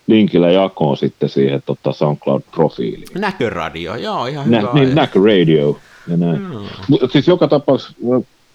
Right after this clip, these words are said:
Speaker 1: tää, tää lähti heti sivujuonteelle, mut siis tää story, story meni siis tässä näin, että siis kamerat laukkuun ja
Speaker 2: Joo.
Speaker 1: laukku ja kaljat ja viinat ja makkarat pakettiautoon ja sit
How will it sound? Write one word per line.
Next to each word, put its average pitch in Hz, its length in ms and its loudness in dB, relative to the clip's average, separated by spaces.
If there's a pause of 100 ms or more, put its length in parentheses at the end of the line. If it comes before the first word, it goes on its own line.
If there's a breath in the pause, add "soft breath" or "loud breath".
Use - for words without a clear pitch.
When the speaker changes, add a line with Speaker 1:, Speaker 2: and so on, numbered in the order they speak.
(240)
Speaker 1:
tää, 120 280 2
tää 143 140 4
lähti 139 240 2
heti 139 180 4
sivujuonteelle, 92 840 4
mut 113 200 0
siis 113 180 -2
tää 110 140 2
story, 107 520 2 (960)
story 139 380 2
meni 101 260 2
siis 101 240 0
tässä 107 260 0
näin, 101 200 2
että 90 120 -6
siis 98 180 0
kamerat 131 500 0
laukkuun 101 720 2 (340)
ja 95 100 0
Speaker 2:
Joo. 80 120 0 (960)
Speaker 1:
laukku 101 560 0 (680)
ja 85 200 0 (280)
kaljat 87 420 0
ja 80 100 -8
viinat 87 360 -6
ja - 60 -12
makkarat - 580 -12 (1300 loud breath)
pakettiautoon 82 920 0
ja 80 60 -4
sit 87 180 -2